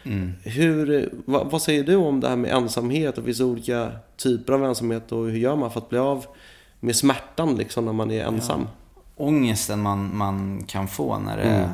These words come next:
Speaker 1: när det är slut.
Speaker 2: Mm.
Speaker 1: Och den har jag ju haft också. För jag har ju varit, eh, eh, ledsen för att, eh, man har gjort slut eller det har tagit slut med kärlek och sådär.
Speaker 2: Mm.
Speaker 1: Jag skulle säga att den är lite annorlunda,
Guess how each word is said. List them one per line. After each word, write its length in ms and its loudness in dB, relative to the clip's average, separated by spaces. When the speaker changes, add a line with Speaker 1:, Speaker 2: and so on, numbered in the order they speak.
Speaker 1:
när 160 -4
det 80 -2
är 40 -4
slut. 560 -8
Speaker 2:
Mm. 340 4
Speaker 1:
Och 100 -2
den 200 4
har 120 6
jag 240 6
ju 60 2
haft 340 0
också. 420 -2
För 140 -8
jag 80 0
har 80 -2
ju 120 0
varit, 460 0
eh, 360 -2
eh, 200 -8
ledsen 460 0
för 100 -2
att, 260 -10
eh, 100 2
man 240 2
har 100 2
gjort 140 -2
slut 400 -2
eller 140 -2
det 60 0
har 60 -2
tagit 220 -4
slut 280 -4
med 100 -2
kärlek 380 0
och 80 -4
sådär. 220 0
Speaker 2:
Mm. 380 4
Speaker 1:
Jag 100 2
skulle 120 0
säga 100 4
att 80 -2
den 160 4
är 60 6
lite 320 4
annorlunda, 760 4